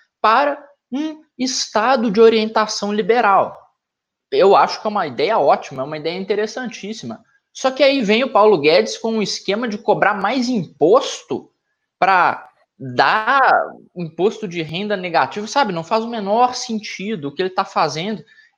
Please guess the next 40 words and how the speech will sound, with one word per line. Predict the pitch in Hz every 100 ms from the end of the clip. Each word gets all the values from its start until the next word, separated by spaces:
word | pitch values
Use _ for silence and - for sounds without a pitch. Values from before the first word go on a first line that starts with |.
| - - _ _ _ _ _
Totalmente | 226 254 240 196 202 220 233
incongruente | 208 208 196 175 180 220
com | - 214
a |
própria | 196 - 196 220 254 254
proposta | 247 220 214 - 208 214 214
liberal, | 202 196 185 156 180 156
ele | 147
ficou | 147 - 196
louco. | 175 202 202 - - _ _ _ _
E | -
aí | 240 262
vem | 247 233
o |
Bolsonaro | 220 233 - 269 220 220 262
querendo | - 233 220 220
ser | 233
bacana | 196 208 208 202 208
e | 202
dizer, | 170 165 165 _ _
"Ah, | 202 233
não | 175 175
vamos | 160 196 220
taxar | 226 226 - 196
a |
classe | 202 196 196 214
média, | 156 165 180 139
a | 139
classe | 160 165 -
média | 170 156 180 202
é |
minha | 190 208
amiga." | 196 139 156 165 - - _ _ _ _ _ _
Mas | 190 214
aí, | 226 233 226 262 - - _
como | - 233 240 233
que |
ele | 220
vai | 190 196
fazer | 196 180 165 180